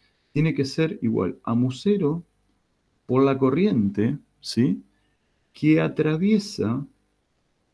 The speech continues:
la superficie donde se apoya la curva. Ahora vamos a ver.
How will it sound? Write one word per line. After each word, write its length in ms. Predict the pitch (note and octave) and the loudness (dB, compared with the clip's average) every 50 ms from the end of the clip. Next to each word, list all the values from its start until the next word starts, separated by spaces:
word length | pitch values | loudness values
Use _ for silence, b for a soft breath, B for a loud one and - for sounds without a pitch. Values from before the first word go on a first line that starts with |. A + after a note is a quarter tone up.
| _ _ _ _ | _ _ _ _
la 220 | F#2+ A2 A#2 C3 B2 | 0 2 2 0 -2
superficie 1040 | - - D3 C#3+ C#3+ D3+ D#3 D#3 D#3 - G#3+ G#3 G#3+ - - - G3 G3 G#3 G#3 - - _ _ | -2 -2 -2 2 2 2 2 2 0 -2 -2 -2 -2 -4 0 2 2 2 2 -2 -8 -16 _ _
donde 380 | - G#2+ A2+ C3+ C3+ C3+ C#3+ C3+ | -14 -4 2 4 4 4 4 2
se 160 | - - C#3+ | -2 -2 -2
apoya 400 | C3+ C3+ - D3 D#3 - - D3 | -4 -2 -2 -4 -4 -4 -4 -2
la 140 | B2+ A2 G#2+ | -2 -2 -4
curva. 540 | - - E2+ E2 D#2 D2+ D2+ - - - F#2+ _ _ _ _ _ _ _ _ _ _ _ _ _ _ _ _ _ _ _ _ _ | -6 -6 -6 -6 -6 -6 -6 -8 -8 -10 -12 _ _ _ _ _ _ _ _ _ _ _ _ _ _ _ _ _ _ _ _ _
Ahora 180 | A2+ A#2 B2 | 2 4 6
vamos 300 | B2 A#2+ A#2 A2 A2 - - | 6 6 6 4 4 0 -2
a 60 | E2 | -2
ver. 200 | D#2 D2 C#2 - | -2 -4 -6 -8